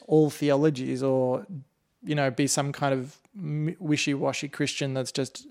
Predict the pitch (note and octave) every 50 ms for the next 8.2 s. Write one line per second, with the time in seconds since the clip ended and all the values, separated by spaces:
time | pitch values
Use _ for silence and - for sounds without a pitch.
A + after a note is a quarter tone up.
0 | _ _ - - - - _ _ _ _ _ B3+ C4 B3+ G#3 D3 D3 C#3+ C3 B2
1 | A#2+ A#2+ A#2 A#2 C#3 C3 A#2 C#3 C#3 C3+ C3 B2 - - - C#3 B2+ B2 A#2+ A#2
2 | - - - _ _ _ _ _ _ _ _ _ _ _ _ _ _ - - -
3 | - D#3 C#3 C3 C3+ C3 B2+ B2 A#2+ - C3+ C3 B2+ B2 B2 B2 B2+ C3 B2+ B2
4 | B2 B2 A#2+ A#2+ A#2+ A2+ _ _ _ _ - _ _ _ _ _ - - D3 D3+
5 | C#3 - C#3+ C3+ - - - C#3+ C3+ C3 C3 - C#3 B2+ - - D3 D#3+ E3+ E3
6 | - - A#2+ - - D#3+ E3 D3 - _ _ _ _ _ _ _ _ _ _ _
7 | _ _ _ _ _ _ _ _ _ _ _ _ _ _ _ _ _ - - -
8 | - - - -